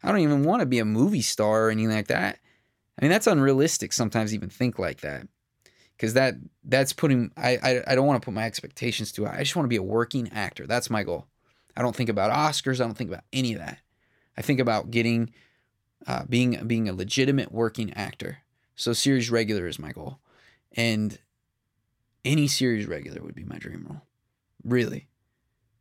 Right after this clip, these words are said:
Uh, procedural cop show, dream role. Procedural serial killer show,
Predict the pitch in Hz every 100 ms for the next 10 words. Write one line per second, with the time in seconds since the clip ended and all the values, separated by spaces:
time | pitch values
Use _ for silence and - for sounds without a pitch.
0 | _ 113 107 107 95 - - - 131 123
1 | 107 - 143 - - 156 147 143 _ _
2 | _ _ _ _ - _ _ _ _ -
3 | 127 117 110 78 - _ _ _ _ _
4 | _ - - 135 123 123 117 113 104 -
5 | 143 156 139 165 147 139 151 139